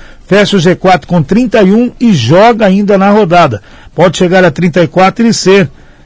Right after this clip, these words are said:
é, e, e ser aí o, o segundo colocado, que ele passaria pelo Avaí, que tem trinta e três pontos. Sampaio Correia, Guarani e Náutico com trinta.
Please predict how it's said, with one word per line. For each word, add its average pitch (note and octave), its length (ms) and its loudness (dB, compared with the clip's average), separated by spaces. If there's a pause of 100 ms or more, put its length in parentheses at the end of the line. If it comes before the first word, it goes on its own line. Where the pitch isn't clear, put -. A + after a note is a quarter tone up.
é, E3 380 -2
e, D#3 760 0
e F3 120 0
ser F#3 300 -2
aí D#3+ 200 0
o, D#3+ 320 0
o D#3+ 60 -2
segundo D3 400 -4
colocado, D3+ 500 -2
que D#3 120 -6
ele C#3+ 80 -4
passaria D3+ 500 -2
pelo D#3 240 -2
Avaí, C#3+ 300 -2
que - 80 -14
tem D3 160 -4
trinta C#3 280 -6
e C3+ 60 -2
três C3+ 260 -4
pontos. G2 400 -12 (380)
Sampaio F3 460 0
Correia, E3 360 0
Guarani D#3 480 0
e D3 40 0
Náutico A#3 640 0
com F#3+ 220 0
trinta. F3+ 560 0